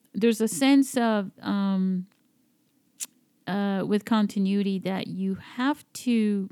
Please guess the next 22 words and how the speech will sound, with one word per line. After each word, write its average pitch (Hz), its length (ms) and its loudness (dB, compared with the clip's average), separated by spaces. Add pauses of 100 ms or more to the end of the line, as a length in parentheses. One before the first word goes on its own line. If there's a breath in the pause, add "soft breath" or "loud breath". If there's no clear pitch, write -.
(220)
match 190 680 0
things. - 400 -6
So 190 580 -2 (600 soft breath)
you 214 120 2
can 220 160 2
review 214 340 2
your 254 220 4
footage 220 460 0
from 202 240 -2
the, 175 400 -4 (160)
from 185 320 -4
the 180 440 -6 (460)
film. 196 480 0
You 185 120 -6
can 202 160 -8
take 240 240 -2
f-, - 180 -20 (140)
pictures 180 720 -6
and, 175 280 -2 (400 soft breath)
but 220 100 0
I 262 40 4
think, 381 280 -4